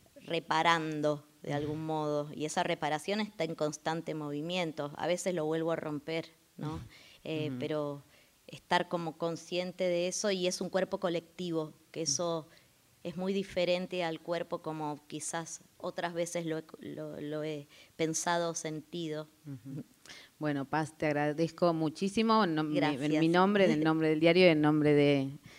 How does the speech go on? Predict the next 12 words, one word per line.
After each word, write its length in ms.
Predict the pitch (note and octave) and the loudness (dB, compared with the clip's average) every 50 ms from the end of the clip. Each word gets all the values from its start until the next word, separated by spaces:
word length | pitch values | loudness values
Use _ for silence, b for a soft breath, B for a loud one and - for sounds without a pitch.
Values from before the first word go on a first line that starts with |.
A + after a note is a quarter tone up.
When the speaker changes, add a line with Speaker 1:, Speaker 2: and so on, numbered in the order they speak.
| B B B | B B B
Speaker 2:
acá 280 | C3 C3+ - D3+ D3 C#3 | -10 -2 2 2 2 4
todas 200 | D#3 D#3 D3+ D3+ | 6 6 6 6
las 100 | D3 - | 6 4
compañeras 840 | - D3 C3+ C3 C#3 C3+ C#3+ D3+ D3 D3 D3+ D3 C#3 - - - - | 4 0 2 2 2 2 4 4 4 6 4 4 2 -2 -10 -16 -8
que 100 | - C#3+ | -8 -6
se 100 | - - D3 | -4 -2 -2
han 100 | C#3+ C#3 | 0 0
tomado 300 | D3+ C#3+ D3 D3 C#3+ C#3+ | 2 2 4 2 2 2
un 80 | C#3+ | 2
rato 280 | C#3 D3 C#3+ C#3 D#3 C#3 | 2 2 2 2 0 -2
para 320 | D3 C#3+ C#3 C3+ C3+ C3 | 0 2 2 2 2 2
escucharte. 680 | C3 B2+ - - C#3 - - C3 A#2+ A2 - - A#2+ | 0 -2 -2 -4 -4 0 0 0 0 0 -4 -6 -6